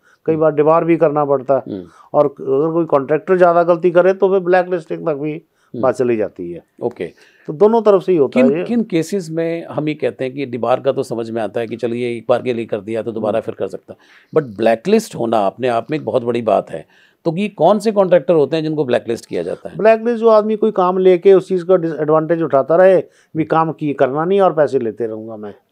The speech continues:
Speaker 2: ओके।
Speaker 1: जो बिल्कुल ही आदमी काम ना करे, कोई terms and conditions को फॉलो ना करे,
Speaker 2: हम्म।
Speaker 1: उसको फिर नोटिस दिया जाता है।
Speaker 2: हम्म।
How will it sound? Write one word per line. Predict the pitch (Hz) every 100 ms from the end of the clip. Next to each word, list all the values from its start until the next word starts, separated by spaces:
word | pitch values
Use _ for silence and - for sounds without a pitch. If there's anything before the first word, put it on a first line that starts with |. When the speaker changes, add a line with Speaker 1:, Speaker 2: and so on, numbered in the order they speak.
| -
Speaker 2:
ओके। | 101 _ 95 78 -
Speaker 1:
जो | 151
बिल्कुल | 160 170 220
ही | 214
आदमी | 190 180 180
काम | 170 160
ना | 156 160
करे, | 165 165
कोई | 160 180
terms | 170 165
and | 160 160
conditions | 160 160 147 156
को | 156
फॉलो | 139 151 160
ना | 156
करे, | 147 151 143 - _ -
Speaker 2:
हम्म। | 101
Speaker 1:
उसको | 165 -
फिर | 180 190
नोटिस | 165 151 131
दिया | 131 104
जाता | 95 85 92
है। | - -
Speaker 2:
हम्म। | 90